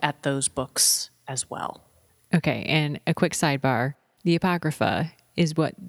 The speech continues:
Speaker 2: the Catholics include that the Lutherans do not, correct?
Speaker 1: Correct. And they're books that got shifted and moved along throughout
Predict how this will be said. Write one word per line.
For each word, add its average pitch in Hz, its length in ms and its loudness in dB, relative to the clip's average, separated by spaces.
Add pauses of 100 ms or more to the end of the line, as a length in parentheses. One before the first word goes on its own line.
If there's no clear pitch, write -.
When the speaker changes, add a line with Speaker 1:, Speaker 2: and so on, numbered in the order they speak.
(220)
Speaker 2:
the 165 80 4
Catholics 185 520 0
include 135 680 0
that 143 140 0
the 147 100 2
Lutherans 135 500 -2
do 135 140 0
not, 120 300 -4
correct? 151 440 0 (280)
Speaker 1:
Correct. 160 720 0 (120)
And 170 320 2
they're 156 260 0
books - 600 0
that 165 240 0
got 160 440 -2 (180)
shifted - 520 2
and 247 240 2
moved 185 480 0
along 151 800 -2 (220)
throughout 185 960 0